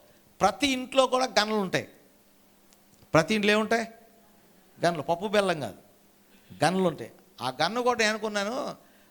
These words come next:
మనకి ఒకటి పేల్చి చూద్దామని తీసుకున్నా. పొరపాటున కిందకి పడిపోతే పళ్ళు రాలిపోయాయి. అది అంత బరువు ఉంది,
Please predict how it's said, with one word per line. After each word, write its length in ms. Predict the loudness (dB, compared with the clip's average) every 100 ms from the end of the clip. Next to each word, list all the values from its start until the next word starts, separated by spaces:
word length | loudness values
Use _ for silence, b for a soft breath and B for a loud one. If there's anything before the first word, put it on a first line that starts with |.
| -4
మనకి 460 | -4 -2 -4 -2 -4
ఒకటి 300 | -4 -6 -4
పేల్చి 300 | -2 -2 -2 -8
చూద్దామని 380 | -2 -2 -2
తీసుకున్నా. 500 | -2 -6 -6 -10 -10 -18 _ b b b b 0
పొరపాటున 440 | 0 2 2 2
కిందకి 340 | 0 -6 -2 -2
పడిపోతే 340 | -2 -4 -6 0
పళ్ళు 160 | 2
రాలిపోయాయి. 560 | 2 0 -2 -2 -4 -6 -20 _ _ _ _ _ -20 _ _ -4
అది 180 | -2 0
అంత 220 | -4 -4
బరువు 300 | -2 0 0
ఉంది, 180 | -2 -6